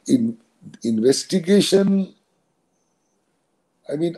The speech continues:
arresting somebody on day one is not really investigation. Investigation commences after that.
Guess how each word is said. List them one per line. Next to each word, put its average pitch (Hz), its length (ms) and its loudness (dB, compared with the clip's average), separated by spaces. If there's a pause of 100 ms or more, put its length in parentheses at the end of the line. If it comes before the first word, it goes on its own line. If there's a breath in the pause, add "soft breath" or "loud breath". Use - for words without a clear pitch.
(120)
arresting 135 600 0
somebody 160 540 -2
on 151 300 -2
day 151 260 2
one 170 520 -2 (600)
is 170 180 -12
not 196 220 -2
really 185 220 0
investigation. 147 720 -2
Investigation 175 840 -4
commences 185 520 -2
after 147 260 2
that. - 200 -14